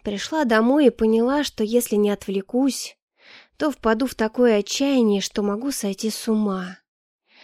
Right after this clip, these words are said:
Бродила по дому, пытаясь найти себе занятие, и зашла в комнату родителей. На прикроватном столике заметила книгу, раскрытую где-то в самом начале и перевернутую страницами вниз, и даже мамины очки на ней сверху.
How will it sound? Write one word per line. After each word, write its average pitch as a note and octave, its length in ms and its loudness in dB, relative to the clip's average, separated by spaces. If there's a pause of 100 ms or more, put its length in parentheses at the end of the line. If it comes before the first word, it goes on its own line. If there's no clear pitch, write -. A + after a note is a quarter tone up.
(260)
Бродила B3+ 540 -2
по G#3+ 220 -2
дому, A#3+ 340 4
пытаясь A3+ 540 -2
найти G#3+ 280 -2
себе A#3 320 4
занятие, G#3 840 0
и A3 60 -8
зашла C#4 300 -4
в - 80 -12
комнату A#3 420 2
родителей. G3 720 -8 (720)
На G3+ 100 -4
прикроватном A3 640 -2
столике B3+ 520 0
заметила G#3+ 560 0
книгу, A#3+ 440 0
раскрытую G3+ 600 -4
где-то A#3+ 340 -2
в - 60 -8
самом G#3+ 400 0
начале G3+ 580 -2
и G3 40 -12
перевернутую G#3+ 720 0
страницами G#3 640 -2
вниз, G#3+ 480 -2 (480)
и A#3 120 -2
даже G#3+ 360 -2
мамины A3 480 2
очки - 340 -4
на G#3 140 0
ней G3+ 180 -4
сверху. F#3+ 600 -12